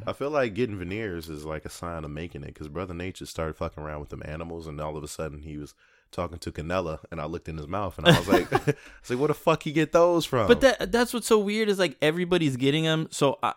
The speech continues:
Speaker 2: like, I thought Cardi B was fine. Like, to me, I, I liked her so much more 'cause her teeth were not perfect.
Speaker 1: Right.
Speaker 2: Personally, I was like,
Speaker 1: Right.
Speaker 2: "Man, she's,"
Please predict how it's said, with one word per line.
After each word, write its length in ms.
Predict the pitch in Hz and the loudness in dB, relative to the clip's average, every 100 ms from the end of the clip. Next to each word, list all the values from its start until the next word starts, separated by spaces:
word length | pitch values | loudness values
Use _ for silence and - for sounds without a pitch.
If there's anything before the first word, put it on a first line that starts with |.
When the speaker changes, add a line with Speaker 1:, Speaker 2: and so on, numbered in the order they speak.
| - | 0
Speaker 2:
like, 260 | 127 - - | 0 0 0
I 100 | 139 | 2
thought 220 | 143 143 | 4 4
Cardi 260 | 139 131 131 | 4 4 4
B 160 | 127 | 4
was 160 | 131 135 | 4 4
fine. 260 | 135 127 123 | 2 2 2
Like, 220 | 101 - | 0 -2
to 120 | 113 | 2
me, 420 | 113 123 131 139 - _ _ _ - | 4 4 2 -2 -8 _ _ _ -8
I, 220 | 110 117 - | -6 -6 -2
I 140 | - 127 | 2 2
liked 380 | 113 120 127 - | 4 4 4 0
her 120 | 117 | -2
so 260 | - 123 | 0 2
much 240 | 123 120 - | 4 4 2
more 280 | 113 117 120 | 4 4 2
'cause 360 | 131 113 - - | 0 -2 -4 -8
her 160 | 117 117 | -2 -2
teeth 280 | - 120 117 | 0 -2 2
were 100 | 123 | 2
not 200 | 127 120 | 0 0
perfect. 420 | 131 - 120 - | -2 -2 -4 0
Speaker 1:
Right. 100 | 92 | 4
Speaker 2:
Personally, 580 | 135 131 139 143 143 143 | 4 4 2 0 0 2
I 100 | 117 | 2
was 120 | 117 | 2
like, 100 | 87 | 2
Speaker 1:
Right. 80 | 110 | 2
Speaker 2:
"Man, 180 | 123 110 | 2 2
she's," 240 | 131 123 | 0 -2